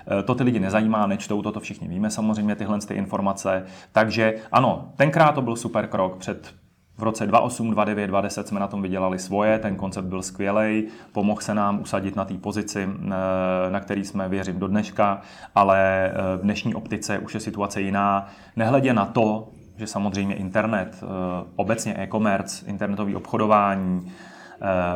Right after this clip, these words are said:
e, se strašně rozvíjí. My už dneska, i náš e-shop dneska nabízí, možná o tom budeme mluvit, proč jsem dones, e, nějakou ukázku, e, vzorníků, který prodáváme.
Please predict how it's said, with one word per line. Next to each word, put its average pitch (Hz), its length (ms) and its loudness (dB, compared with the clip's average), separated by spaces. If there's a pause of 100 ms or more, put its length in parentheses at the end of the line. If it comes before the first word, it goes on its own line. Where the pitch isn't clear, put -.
(260)
e, 92 40 -10
se - 120 -8
strašně - 380 -6
rozvíjí. 98 420 -2
My 98 100 -2
už 95 140 -6
dneska, 98 600 0
i 110 80 -2
náš 107 300 0
e-shop 107 380 -2
dneska 101 280 -6
nabízí, 92 800 -4 (240)
možná 95 400 -2 (240)
o 98 100 -6
tom 95 240 -4
budeme 95 280 -2
mluvit, 95 300 -2
proč 101 160 -8
jsem 98 120 -2
dones, 98 400 -4
e, 95 300 -4
nějakou 98 300 -2
ukázku, 98 640 -2 (500)
e, 92 680 0
vzorníků, 104 420 0
který 104 200 0
prodáváme. 95 800 2